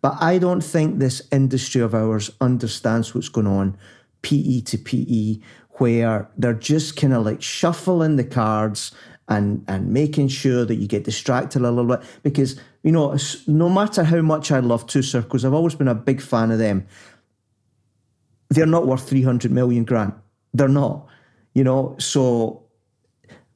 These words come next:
tell people a little bit what you think's happening in P briefly. You know, like, do you think it is all a little bit of, you know, "I'll scratch my,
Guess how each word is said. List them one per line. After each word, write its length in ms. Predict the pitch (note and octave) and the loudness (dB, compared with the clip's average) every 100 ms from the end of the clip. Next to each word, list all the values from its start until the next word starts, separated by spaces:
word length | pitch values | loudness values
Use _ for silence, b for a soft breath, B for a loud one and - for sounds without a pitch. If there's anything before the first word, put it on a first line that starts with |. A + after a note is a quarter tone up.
| _ _ | _ _
tell 220 | - G#3 B3+ | -2 0 2
people 320 | B3+ G#3 F#3+ | 0 2 2
a 60 | |
little 200 | D3 C#3+ | 4 2
bit 180 | C#3+ C#3 | 2 2
what 120 | C#3+ | 2
you 80 | C3+ | 0
think's 300 | C3 C3 C3+ | 0 -2 0
happening 320 | B2 A2+ C3 | 0 0 2
in 80 | B2 | 0
P 300 | A2 - B2 | 0 0 0
briefly. 640 | A#2 F3 G3 F3+ - C#3 A#2 | 0 0 2 2 0 0 2
You 100 | C3 | 2
know, 140 | C3+ | 2
like, 220 | B2 A2+ | 2 0
do 100 | C3+ | 2
you 180 | C3+ D#3+ | 4 2
think 380 | D#3+ E3 D#3 D#3 | 2 0 0 0
it 120 | C#3+ | 2
is 200 | C#3+ D3 | 2 2
all 200 | D3 D3 | 2 2
a 60 | C#3+ | 2
little 240 | C#3+ C#3+ | 2 2
bit 160 | C#3+ C3 | 0 0
of, 240 | A#2+ G#2 B B B | 0 -2 B B B
you 80 | C3+ | 2
know, 80 | C3 | 4
"I'll 160 | C3+ | 2
scratch 480 | C#3 - C3 B2+ - | 0 0 0 0 0
my, 280 | C3 B2+ | 0 2